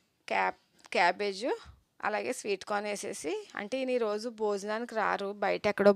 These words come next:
భోజనాలకి వెళ్తారంట. ఇంకా నేను ఒకదాన్ని వేరే వేరే కర్రీస్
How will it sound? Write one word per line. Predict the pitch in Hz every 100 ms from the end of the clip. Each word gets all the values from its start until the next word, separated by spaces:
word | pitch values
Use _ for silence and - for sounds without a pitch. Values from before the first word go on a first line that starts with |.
| 196
భోజనాలకి | 190 180 185 185 190 185 202
వెళ్తారంట. | 185 175 185 180 175 170 180 - _ - - - -
ఇంకా | 269 269
నేను | 240 208
ఒకదాన్ని | 208 202 208 226
వేరే | 226 202 202
వేరే | 202 208
కర్రీస్ | 208 180 190